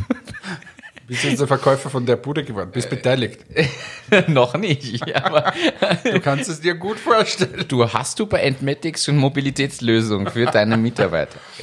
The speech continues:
Speaker 1: Nein, aber wir überlegen jetzt tatsächlich gerade, kann
Speaker 2: Ob
Speaker 1: ich
Speaker 2: ihr
Speaker 1: das
Speaker 2: E-Bikes euch kauft? <laughs>
Speaker 1: Nein, aber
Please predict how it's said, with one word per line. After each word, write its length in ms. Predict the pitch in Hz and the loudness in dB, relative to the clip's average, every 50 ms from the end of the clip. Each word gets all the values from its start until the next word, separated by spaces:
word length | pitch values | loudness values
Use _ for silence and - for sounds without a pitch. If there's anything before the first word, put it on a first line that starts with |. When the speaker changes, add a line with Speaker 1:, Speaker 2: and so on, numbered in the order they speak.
| - - | -12 -8
Speaker 1:
Nein, 200 | 120 135 156 151 | -4 -2 0 0
aber 220 | 131 127 123 120 | 0 0 0 0
wir 140 | 135 143 143 | 0 0 0
überlegen 360 | 143 139 139 127 123 127 139 | 0 0 -2 -2 -2 -4 -4
jetzt 220 | 135 127 - - - | -6 -8 -8 -8 -10
tatsächlich 720 | 104 - - - - 135 - - - 139 120 110 - - | -10 -10 -8 -4 -2 -2 -2 -2 -4 -4 -4 -4 -6 -8
gerade, 480 | - 107 98 85 80 78 87 110 147 151 | -8 -8 -8 -8 -8 -8 -6 -6 -6 -6
kann 140 | - 107 131 | 0 0 0
Speaker 2:
Ob 100 | - 139 | 2 2
Speaker 1:
ich 120 | 143 - 151 | 2 2 2
Speaker 2:
ihr 80 | 135 | 4
Speaker 1:
das 260 | - 117 135 - - | 6 6 4 4 4
Speaker 2:
E-Bikes 20 | - | 2
euch 420 | - - - - - - 170 - | 0 0 0 0 2 2 2 2
kauft? 500 | - 247 247 - 285 - - - - 240 - - 302 262 143 - - - - | 2 2 2 2 0 -2 -2 -2 -4 -4 0 0 0 0 0 -4 -6 -4 -4
<laughs> 460 | - - - - 359 339 - - - | -4 -6 -4 -6 -8 -8 -6 -6 -6
Speaker 1:
Nein, 540 | 117 113 107 110 135 180 196 156 117 104 - - _ _ _ _ | -4 -2 0 0 2 2 2 2 0 -4 -8 -14 _ _ _ _
aber 640 | - 107 120 151 160 123 104 101 135 160 - - | -6 -2 0 0 2 2 0 -2 -2 -4 -4 -10